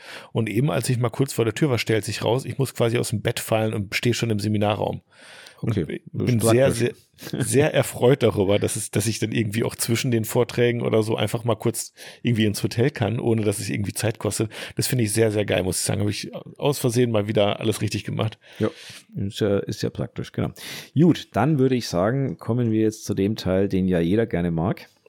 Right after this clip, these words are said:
Speaker 2: Ähm, es gibt heute eine kleine Neuerung.
Speaker 1: Hör auf.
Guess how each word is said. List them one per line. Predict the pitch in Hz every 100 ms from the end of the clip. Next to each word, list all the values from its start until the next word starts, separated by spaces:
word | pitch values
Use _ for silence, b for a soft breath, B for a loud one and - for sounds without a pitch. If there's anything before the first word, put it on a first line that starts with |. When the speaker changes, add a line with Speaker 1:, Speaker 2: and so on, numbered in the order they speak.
| _ _ _ -
Speaker 2:
Ähm, | 90 90 90 90 92 - _ - - B B B B B B B B _ _
es | 147
gibt | - 135
heute | 127
eine | 123
kleine | 113 104
Neuerung. | 98 101 117 196 b b b b _ _ _ _
Speaker 1:
Hör | - 92
auf. | 82 80 -